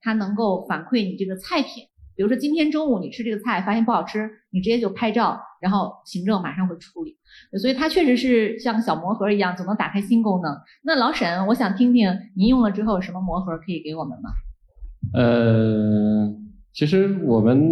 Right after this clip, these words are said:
Speaker 2: 比较大的一个变化就是，确实是刚才提到那个文档，我们很多文档就是基于飞书来去写了，这是比较大的一个变化。第二个呢，就是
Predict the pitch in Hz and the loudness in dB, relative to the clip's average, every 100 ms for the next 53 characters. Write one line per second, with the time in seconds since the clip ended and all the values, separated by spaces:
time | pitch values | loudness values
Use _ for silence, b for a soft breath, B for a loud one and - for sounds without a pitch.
0 | 175 - - - 123 123 135 269 381 294 | 2 -2 -12 -8 2 2 2 0 2 2
1 | 123 117 120 117 113 160 139 117 113 123 | 4 4 4 2 2 2 2 2 0 0
2 | 123 120 170 143 139 139 131 131 131 127 | -2 -4 -2 0 0 0 0 0 0 0
3 | 113 120 117 110 95 98 120 95 - _ | 0 0 0 0 0 2 0 -2 -8 _
4 | 110 110 120 117 107 107 113 113 101 104 | -10 -2 0 2 2 4 4 2 2 0
5 | 101 110 110 107 117 113 98 95 101 - | -2 0 0 2 -2 0 0 2 -2 -4
6 | 92 - 87 107 104 101 87 87 110 95 | -12 -12 -12 -10 -8 -6 -6 -4 -2 -2
7 | 92 92 123 110 - - _ 113 196 254 | -4 -4 -4 -4 -8 -20 _ -2 0 2
8 | 190 117 110 107 113 107 117 113 113 110 | 2 4 4 4 2 4 4 6 4 2